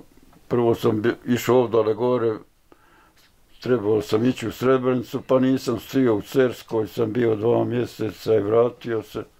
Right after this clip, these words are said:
Iz Cerske sam bio tu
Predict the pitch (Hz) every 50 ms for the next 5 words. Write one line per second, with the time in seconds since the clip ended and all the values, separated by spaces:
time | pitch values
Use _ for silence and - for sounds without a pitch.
0 | _ _ - - - - - - - - - - - - - - 104 - - -
1 | 135 123 107 - - - 131 113 95 - - - 117 104 - - - _ _ _
2 | _ _ _ _ - - - - - - - - _ _ - 107 120 135 127 113
3 | 110 - - 151 135 120 120 107